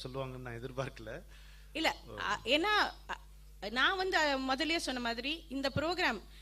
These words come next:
Speaker 2: இசைக்கவியை கேளுங்கள்ங்கிறது வந்து வெறும் கவிதையும் பாட்டுமா இருந்தானே அந்த பதினாறு அமர்வுகள் இருந்திருக்காது.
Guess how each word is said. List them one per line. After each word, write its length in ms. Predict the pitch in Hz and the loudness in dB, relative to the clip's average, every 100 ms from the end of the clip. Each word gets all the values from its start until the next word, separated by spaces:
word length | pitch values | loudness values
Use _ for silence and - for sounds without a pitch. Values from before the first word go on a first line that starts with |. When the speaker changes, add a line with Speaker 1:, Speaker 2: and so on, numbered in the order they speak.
| - | -10
Speaker 2:
இசைக்கவியை 640 | 269 320 370 330 294 277 254 | -4 0 2 2 2 0 0
கேளுங்கள்ங்கிறது 720 | 262 262 254 254 240 214 214 | 0 0 -2 -4 -4 -6 -6
வந்து 560 | 214 226 262 214 185 - - - | -6 -2 0 0 -4 -10 -20 -4
வெறும் 260 | 233 320 415 | 0 2 2
கவிதையும் 500 | 311 285 294 277 262 | 0 0 0 0 2
பாட்டுமா 300 | 240 247 262 | 2 2 0
இருந்தானே 320 | 247 220 214 | 0 0 0
அந்த 240 | 262 247 208 | -2 -2 -4
பதினாறு 720 | 214 254 254 226 202 185 180 - - | -4 -2 0 0 -2 -4 -8 -14 -10
அமர்வுகள் 520 | 214 247 247 226 220 - | -2 0 0 -2 -4 -6
இருந்திருக்காது. 540 | 208 233 220 175 147 | -4 -2 -2 -4 -6